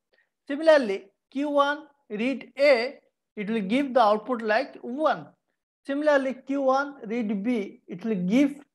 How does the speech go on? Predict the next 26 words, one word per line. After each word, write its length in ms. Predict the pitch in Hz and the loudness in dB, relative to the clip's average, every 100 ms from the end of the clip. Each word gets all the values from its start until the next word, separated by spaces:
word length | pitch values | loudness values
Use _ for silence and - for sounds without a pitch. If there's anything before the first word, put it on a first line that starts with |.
| _ 233 | _ 2
the 100 | 196 | 6
output 400 | 190 196 226 208 | 6 4 -2 0
like 360 | 190 240 - - _ _ - 175 | 2 2 -2 -20 _ _ -16 -14
zero. 560 | - 190 175 196 156 - _ _ _ _ _ _ _ _ _ _ _ _ _ _ _ _ - | -4 0 0 0 -2 -6 _ _ _ _ _ _ _ _ _ _ _ _ _ _ _ _ -4
Okay. 320 | 220 285 302 - _ _ _ _ _ _ _ _ _ _ _ _ _ | 2 2 2 -2 _ _ _ _ _ _ _ _ _ _ _ _ _
So 460 | - 240 170 - _ _ _ _ _ _ _ - | 2 4 4 -2 _ _ _ _ _ _ _ -8
this 240 | 185 202 | -4 -2
is 140 | 277 240 | -2 2
the 240 | 277 285 | 2 2
input, 420 | 220 208 269 285 285 | -2 -4 -4 -6 -8
this 240 | 220 208 247 | -8 -6 0
is 180 | 254 214 | 0 4
the, 300 | 247 277 262 | 4 4 0
so 300 | 262 214 - | 2 2 0
in 200 | 220 226 | -2 -2
this 200 | 269 233 | -2 -2
way 220 | 233 330 | -2 -2
we 140 | 233 220 | -6 -4
can 260 | 233 233 | -4 -4
tell 200 | 226 208 196 | 0 0 2
that 280 | 202 - - _ - | 0 -2 -14 _ -2
output 440 | 180 196 240 302 | 0 0 -4 -4
is 140 | 294 233 | -2 0
associated 680 | 202 202 247 247 214 202 190 | 0 0 -4 -2 -4 -4 -4
with 240 | 233 | -4
a 80 | 294 | -4